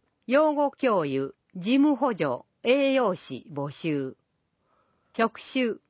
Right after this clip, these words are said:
応募資格、業務内容。一、教諭。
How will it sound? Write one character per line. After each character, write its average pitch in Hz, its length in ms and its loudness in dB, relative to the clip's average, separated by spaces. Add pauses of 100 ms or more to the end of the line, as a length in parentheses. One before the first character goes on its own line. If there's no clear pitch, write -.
応 294 240 2
募 262 200 0
資 - 120 -14
格、 147 500 -6 (440)
業 294 220 2
務 277 120 2
内 214 340 0
容。 120 360 -6 (920)
一、 208 400 -8 (460)
教 233 320 2
諭。 196 220 0